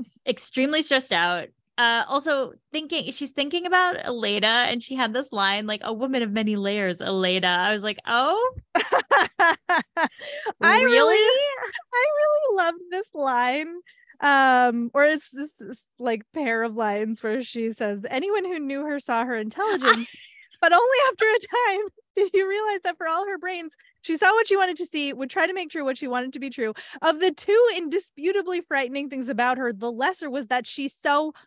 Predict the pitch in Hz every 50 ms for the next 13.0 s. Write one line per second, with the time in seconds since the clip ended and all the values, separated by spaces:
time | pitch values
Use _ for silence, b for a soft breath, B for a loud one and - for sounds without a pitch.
0 | b _ - 247 277 320 - - 277 240 233 - - 254 220 - - - - 370
1 | 392 370 254 202 202 202 196 233 B B B 262 262 254 240 226 214 - - 277
2 | 269 285 277 285 311 320 302 269 226 208 214 226 - 494 247 208 214 220 214 285
3 | 269 285 226 226 233 240 240 233 220 - - - - - 233 220 208 - 240 247
4 | 247 254 269 285 240 254 - - - _ _ b b b b b 233 226 226 233
5 | 240 233 240 226 - 214 190 196 208 220 220 214 214 208 208 214 214 202 - -
6 | _ _ _ _ _ _ _ _ _ _ _ _ _ - 220 - 247 - - 220
7 | 226 226 208 208 208 208 226 180 180 196 196 - 247 240 240 233 - - 220 220
8 | 208 220 214 - - - - 202 208 - - - - 180 190 - - 226 196 190
9 | - - - 370 403 403 440 466 403 - - - 587 523 - 392 - 403 - -
10 | - 415 392 370 - - 392 392 381 349 339 285 311 277 254 233 226 233 247 240
11 | 240 254 277 - - 320 339 311 _ _ - 427 _ _ - - _ _ - -
12 | B B B B B B - - - _ _ - 370 311 392 370 359 339 - -